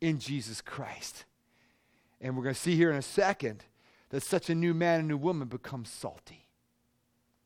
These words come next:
The Christian who brings flavor to life.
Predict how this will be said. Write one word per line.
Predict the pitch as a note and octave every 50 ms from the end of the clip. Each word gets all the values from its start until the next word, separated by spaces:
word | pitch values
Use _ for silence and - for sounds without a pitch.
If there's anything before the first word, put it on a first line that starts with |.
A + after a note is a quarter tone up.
| _ _ _ _ _ _ _ _ _ _ _ _ _ _ _ _ _ _ _ _ _ _ _
The | -
Christian | - - - E3+ E3+ - - - F#3 E3+ E3 E3 D#3+ D#3 D#3 D3 - _ _ _ _ _
who | - C#3
brings | A2+ G2 C3 D3 C#3 C3 B2 - - - - - - - - _ _ _ _ _ - - - -
flavor | - C#3 D#3+ F3 F3 F3 D#3+ A2+ B2 A2 F#2+ -
to | - - B2+
life. | A2 G2+ G2 G2 G#2 - - - - - - - -